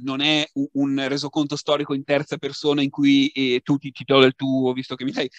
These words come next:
in cui tu, eh, discuti queste posizioni, ma ovviamente è una narrazione da un narratore interno, quindi nel romanzo non è che lei può porsi, eh, eh,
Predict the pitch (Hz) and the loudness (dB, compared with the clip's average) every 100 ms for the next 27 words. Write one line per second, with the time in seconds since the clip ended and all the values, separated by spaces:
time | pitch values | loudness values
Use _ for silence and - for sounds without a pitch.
0 | - - 151 147 156 160 165 _ 143 135 | -12 -10 -6 -6 -4 -6 -8 _ -8 -8
1 | - 156 - - 196 180 185 147 - 143 | -10 -14 -16 -10 -10 -8 -8 -8 -8 -12
2 | 139 131 - 151 131 120 123 143 139 139 | -12 -12 -8 -8 -6 -10 -10 -8 -8 -8
3 | 127 131 127 127 139 _ 127 131 131 123 | -8 -8 -10 -10 -12 _ -10 -8 -10 -12
4 | 123 120 107 127 104 147 147 131 120 110 | -12 -12 -12 -12 -12 -8 -6 -6 -8 -14
5 | _ _ 139 127 127 139 143 131 139 123 | _ _ -2 -2 -2 -4 -4 -4 -6 -6
6 | 143 143 135 131 131 135 127 135 131 131 | -8 -6 -2 -2 -2 -4 -4 -2 -2 -4
7 | - 131 127 - _ _ 131 117 - | -6 -4 -4 -6 _ _ -6 -6 -8